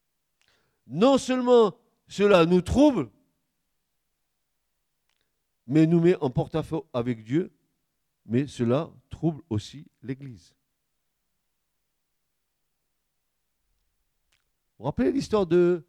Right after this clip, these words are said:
de Akan à Jéricho, non ? Vous vous rappelez pas de l'histoire de Akan ? Qu'est-ce qu'il a fait, Akan ? Qu'est-ce qu'il a fait, Akan ? Vous connaissez vos Bibles.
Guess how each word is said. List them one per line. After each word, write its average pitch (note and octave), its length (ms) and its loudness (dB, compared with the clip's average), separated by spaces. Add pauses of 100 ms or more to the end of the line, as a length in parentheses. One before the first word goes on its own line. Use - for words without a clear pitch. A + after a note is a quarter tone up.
(720)
de C#3+ 140 0
Akan G#3 380 -4 (1400)
à C#3 60 -12
Jéricho, E3+ 460 -14
non ? G3+ 140 -14
Vous D3 240 -12
vous D3+ 40 -10
rappelez E3 280 -10
pas - 100 -20
de G3 240 -20 (380)
l'histoire C#3+ 280 -16
de D#3+ 80 -14
Akan ? E3 300 -16 (300)
Qu'est-ce - 160 -20
qu'il F3+ 120 -12
a - 60 -8
fait, - 140 -16
Akan ? G#2+ 260 -20 (1900)
Qu'est-ce G3+ 180 -16
qu'il A#2 160 -6
a G2 60 -4
fait, - 160 -10
Akan ? A2 340 -8 (120)
Vous G#2+ 100 -18
connaissez G#2 360 -10
vos A3+ 160 -10
Bibles. A3 300 -10